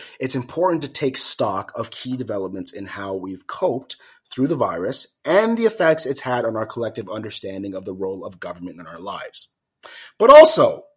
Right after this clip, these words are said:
because if you look at Erin O'Toole's social media over the past few weeks, one of his common themes was how badly our economy was doing in comparison to other countries. Now, why do you think he'd be trying to do that, even if the facts so clearly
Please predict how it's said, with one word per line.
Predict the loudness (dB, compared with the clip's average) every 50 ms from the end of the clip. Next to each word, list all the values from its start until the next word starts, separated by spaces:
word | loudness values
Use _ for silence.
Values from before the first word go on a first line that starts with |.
| _ 0
because | 4 6 6 6 6 4
if | 2
you | 0 2
look | 4 4 6
at | 6 6 4
Erin | 4 4 4 4
O'Toole's | 4 4 6 6 6 6 6
social | 4 2 2 2 2 2
media | 2 2 2 2 2 2
over | 2 0 -2
the | -2
past | -4 -4 -4 -4 -4 -6
few | -8 -8
weeks, | -6 -6 -6 -6 -6 -8 -10 -12 -18 -18 -6 2
one | 6 6 8 8
of | 6 6
his | 4 4
common | 2 2 0 2 4 6 6 6 6 2 0 0
themes | -2 0 2 2 2 2 0 0 0 -2 -4 -6 -8 -14 -20 -6 -2
was | 0 2 2
how | 4 6 8 6 6
badly | 6 2 0 2 6 6 8 6 6 4 0 0 0 0
our | 2 2 2 2
economy | 0 -2 -4 -2 0 0 0 0 -2 -2 -4 -4
was | -4 -6 -8 -8
doing | -8 -8 -6 -6 -6 -6 -8
in | -10 -10 -12
comparison | -14 -16 -16 -14 -10 -10 -8 -8 -8 -10 -12
to | -12 -16 -16
other | -16 -18 -20
countries. | -20 -18 -16 -14 -14 -14 -14 -16 -18 _ _ -20 -20 -20 -20 _ _ _ _ _ _ _ _ _ _ _ -18 -18 -16 -12 -4 -2
Now, | 0 2
why | 4 4 4 4
do | 2
you | 0 0
think | 0 0 -2 -4
he'd | -4 -6 -8
be | -6 -6
trying | -2 -2 0 0 0 -2
to | -4 -8
do | -8 -8 -8 -6
that, | -4 -4 -4 -4 -4 -6 -8 -8 -6
even | -4 -2 -2 0 0 0 2 2 2 2 0 -4
if | -10 -10
the | -10 -12
facts | -10 -8 -8 -8 -6 -6 -6 -6 -4
so | -2 -2 -2 -2
clearly | -6 -8 -8 -6 -4 -4 -4 -4 -6 -8 -8